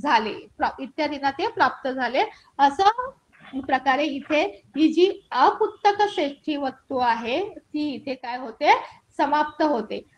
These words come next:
म्हणजे ह्या, अ, याच्यामध्ये आपल्याला असं सांगितलेलं आहे की दुर्बुद्धी असलेल्या व्यक्तीची, मूर्ख माणसाची, जो अश्रद्धावान आहे, जो,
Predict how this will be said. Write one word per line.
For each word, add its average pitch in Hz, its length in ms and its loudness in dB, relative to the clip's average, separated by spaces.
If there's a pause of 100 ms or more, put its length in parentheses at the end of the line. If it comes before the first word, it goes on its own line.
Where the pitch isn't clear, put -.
(100)
म्हणजे 277 360 -6
ह्या, 403 680 2
अ, 262 160 0
याच्यामध्ये 269 560 0
आपल्याला 254 320 0
असं 254 220 0
सांगितलेलं 254 540 -4
आहे 240 220 2
की 349 200 -2
दुर्बुद्धी 294 580 -2
असलेल्या 277 440 0
व्यक्तीची, 254 720 -8 (240)
मूर्ख 285 320 -10
माणसाची, 262 800 -4
जो 285 200 4
अश्रद्धावान 254 840 4
आहे, 240 340 -2
जो, 294 280 -2